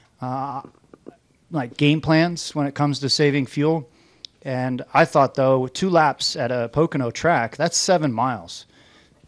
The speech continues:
Seven miles is, is pretty far. <laughs> And so you gotta do what you can to save fuel. But Hendrick Engines put us in this position.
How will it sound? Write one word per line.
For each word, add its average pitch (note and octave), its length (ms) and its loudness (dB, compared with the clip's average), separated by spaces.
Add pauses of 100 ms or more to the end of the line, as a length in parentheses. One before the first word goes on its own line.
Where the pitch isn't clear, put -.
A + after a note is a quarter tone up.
(100)
Seven G3 340 -6
miles B2 440 0
is, G#2 220 -12
is B2+ 160 -10
pretty F3 240 -6
far. D#3+ 440 -4 (420)
<laughs> - 840 -4
And C#3+ 120 -6
so D3 200 0
you C#3 120 2
gotta C#3 200 2
do C3+ 120 2
what C#3+ 180 2
you C#3 60 -6
can C#3 280 0
to B2 60 -2
save C#3+ 280 0
fuel. B2 360 0
But A#2+ 260 -2 (100)
Hendrick D3 340 2
Engines D3+ 460 2 (280)
put D#3+ 160 2
us D#3+ 140 0
in D#3+ 100 0
this D#3+ 140 0
position. C3 600 0